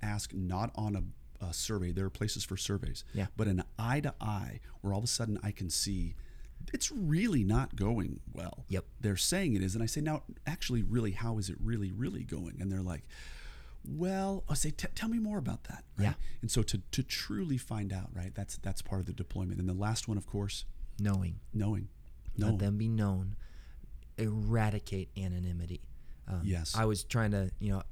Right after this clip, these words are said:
Speaker 2: there have been times where I've tried to, you know, I've been building systems, uh, because systems help people.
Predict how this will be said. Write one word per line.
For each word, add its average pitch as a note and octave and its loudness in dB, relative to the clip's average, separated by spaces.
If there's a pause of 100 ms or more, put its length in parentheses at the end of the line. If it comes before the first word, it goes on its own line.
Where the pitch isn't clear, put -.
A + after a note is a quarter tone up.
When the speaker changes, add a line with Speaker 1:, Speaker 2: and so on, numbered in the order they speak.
Speaker 2:
there A2 4
have G2 0
been G#2 2
times G2 4
where F#2+ 4
I've F2+ 0 (240)
tried G#2 6
to, F#2+ 4 (240)
you G2+ 2
know, F#2 4
I've F#2 2
been F#2+ 4
building A2+ 6
systems, F#2 2 (480)
uh, F#2+ 0 (100)
because G2+ 2
systems A#2+ 6
help G#2+ 0 (300)
people. G2 0